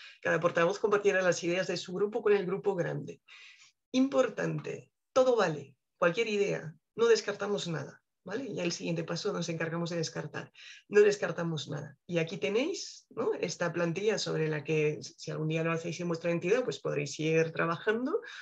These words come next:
donde voy volcando las ideas. Ahora mismo no necesitáis la plantilla, hacedlo en un papel cualquiera, ¿vale?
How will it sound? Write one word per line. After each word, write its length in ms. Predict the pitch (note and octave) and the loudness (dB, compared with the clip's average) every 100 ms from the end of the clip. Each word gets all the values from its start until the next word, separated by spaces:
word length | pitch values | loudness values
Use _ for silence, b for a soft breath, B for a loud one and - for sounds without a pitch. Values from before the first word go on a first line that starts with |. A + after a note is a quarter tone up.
| B | B
donde 380 | - F3+ G#3+ - | -6 4 4 4
voy 200 | G3+ F#3+ | 0 -2
volcando 420 | F3+ E3 E3+ E3+ F3+ | 0 0 2 2 2
las 180 | E3+ E3+ | 0 0
ideas. 340 | D3 B2 - - | -2 -4 -2 2
Ahora 200 | F#3+ G3 | 4 4
mismo 240 | G#3+ A3+ | 4 4
no 60 | G#3+ | 4
necesitáis 560 | F3 F3 F3 F3 E3+ | 4 -2 -2 0 2
la 100 | D#3+ | 0
plantilla, 500 | D3+ E3 D#3+ B3+ E4 E4+ | 0 0 0 -2 -4 -4
hacedlo 360 | F3+ - E3 F3 | -4 -2 0 2
en 80 | D#3+ | 0
un 100 | D3 | -2
papel 420 | D3 D3+ D3+ D3 | -2 0 0 -2
cualquiera, 440 | D3 C#3 G3+ C#4+ | -4 0 2 2
¿vale? 300 | C4+ - G#4 | 0 -2 -4